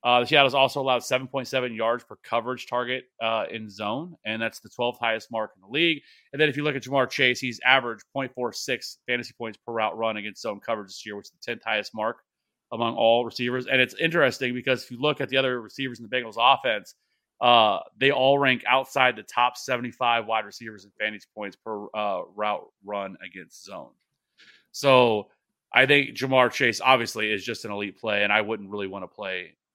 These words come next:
anybody else from this offense. Um, I think it's Ja'Marr Chase and then everybody else right now with the way that Seattle does things.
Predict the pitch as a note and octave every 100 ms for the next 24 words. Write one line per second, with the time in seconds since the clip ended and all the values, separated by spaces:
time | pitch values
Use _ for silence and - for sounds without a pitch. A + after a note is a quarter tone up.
0 | _ - A#2+ G#2+ G2 F2+ F2 - - -
1 | _ _ A#2 G#2 F#2 F2+ C#2 - - -
2 | - - A2 G2+ F#2+ F2 E2 _ _ _
3 | - A2+ A2+ G#2+ - A2 G2 - G#2 F#2+
4 | - G2 F#2+ F#2 F#2+ F#2 F#2 F#2 F2+ G2
5 | E2+ F#2 F2+ F2 _ G2 G2 F#2 E2 -
6 | G2+ G2 F#2 F#2 _ - G#2 - D3+ E3
7 | F3+